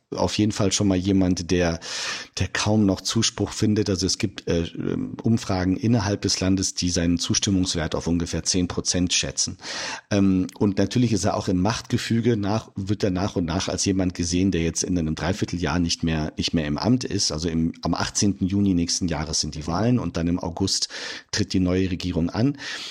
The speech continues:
Aber natürlich ist es Rouhani unendlich wichtig, alles zu versuchen, in den verbleibenden sechs Monaten für sein Vermächtnis als Präsident irgendetwas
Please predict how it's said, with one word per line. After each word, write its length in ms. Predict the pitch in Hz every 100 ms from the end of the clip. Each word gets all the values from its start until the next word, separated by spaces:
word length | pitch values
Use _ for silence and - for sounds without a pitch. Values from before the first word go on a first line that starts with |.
| - - -
Aber 360 | 92 104 131 147
natürlich 680 | 120 - - 151 156 - -
ist 160 | -
es 180 | 98 92
Rouhani 420 | 101 95 92 107
unendlich 640 | - 131 - 113 104 87
wichtig, 480 | 104 123 - - -
alles 320 | 104 113 110
zu 140 | - 98
versuchen, 600 | - 90 127 170 123 101
in 100 | 87
den 120 | 87
verbleibenden 720 | - 90 - 95 104 87 87
sechs 260 | 85 - -
Monaten 460 | 101 117 80 85
für 140 | - 87
sein 240 | 85 90
Vermächtnis 580 | - 85 117 123 92 -
als 160 | 80 -
Präsident 640 | 87 82 80 82 123 -
irgendetwas 840 | 110 107 113 98 98 101 98 -